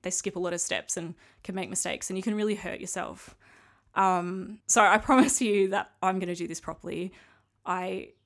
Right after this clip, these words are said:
you know, safety is very important to me, and I don't like feeling like I'm in danger. Well, that is definitely <laughs> not true. I love feeling like I'm in danger,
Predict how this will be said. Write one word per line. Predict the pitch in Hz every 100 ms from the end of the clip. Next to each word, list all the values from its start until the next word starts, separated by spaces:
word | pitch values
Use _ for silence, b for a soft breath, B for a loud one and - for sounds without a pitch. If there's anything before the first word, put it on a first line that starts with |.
| -
you | 170
know, | 139
safety | - 214 180 196
is | 180
very | 170 170
important | 180 - 170 185 -
to | 175
me, | 180 220 -
and | 208
I | 208
don't | 220 226 180
like | 190 -
feeling | - 196 180 175 180 b b b b _ _
like | 202 180 175 - _
I'm | 190 180
in | 175
danger. | 170 170 - - 185 - _
Well, | - - - _ _ _ _ _ _ _ _ -
that | 202
is | 185
definitely | - 202 - 165 196
<laughs> | -
not | 277
true. | - - 254 - - - _ B B B B - -
I | 220
love | 220 240 247
feeling | - 214 196
like | 190 196
I'm | 208 190
in | 185
danger, | 185 170 175 185 185 -